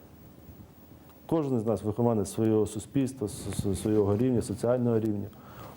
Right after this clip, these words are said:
Для мене були вони всі рівні. Для мене вони були всі рівні. І, можливо, я там з хлопцями таки просидів, можливо,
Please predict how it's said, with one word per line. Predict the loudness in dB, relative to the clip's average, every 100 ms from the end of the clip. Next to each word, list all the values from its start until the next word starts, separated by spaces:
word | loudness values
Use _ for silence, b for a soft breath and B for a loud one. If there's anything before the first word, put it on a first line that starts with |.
| B B B B -20 -8
Для | 0 2
мене | 4 4
були | 2 2
вони | 2 0
всі | 0 -2
рівні. | -2 -4 -8 -14 -20 -20 -20 -20 -20 -20 -4
Для | 2
мене | 2
вони | 4 2
були | 2
всі | 0 0
рівні. | -2 -2 -6 -12 -18 -20 B B B B B -6 0
І, |
можливо, | 2 2 2 0
я |
там | -2 -4
з |
хлопцями | -2 -2 -6 -6
таки | -6 -6
просидів, | -6 -6 -2 0 0
можливо, | 0 2 0